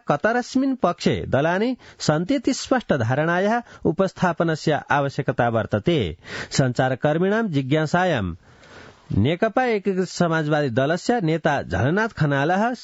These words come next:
नेपाल सर्वकारस्य अमेरिका देशीय सहयोग निकायस्य च मध्ये विहितायाः संविदायाः सदनात् अनुमोदनम्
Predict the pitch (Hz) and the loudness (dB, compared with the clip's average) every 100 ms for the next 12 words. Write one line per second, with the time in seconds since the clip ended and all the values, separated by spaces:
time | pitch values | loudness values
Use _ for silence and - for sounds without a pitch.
0 | - - 151 175 240 247 - 160 151 147 | -6 0 0 0 0 0 0 0 0 0
1 | 156 196 - 247 - 156 208 240 247 208 | 0 0 0 -2 0 0 0 0 0 0
2 | 180 165 175 156 151 151 151 120 120 175 | -2 0 -2 0 0 0 0 0 0 0
3 | 190 208 208 156 135 165 165 226 214 165 | 0 -2 -2 0 2 0 0 0 0 -2
4 | 160 160 156 196 233 - 151 156 143 151 | 0 0 0 0 -2 -2 0 0 0 0
5 | 185 220 139 131 180 196 - 117 143 160 | 0 0 -2 0 2 0 -2 -2 0 2
6 | 185 208 123 | 2 0 0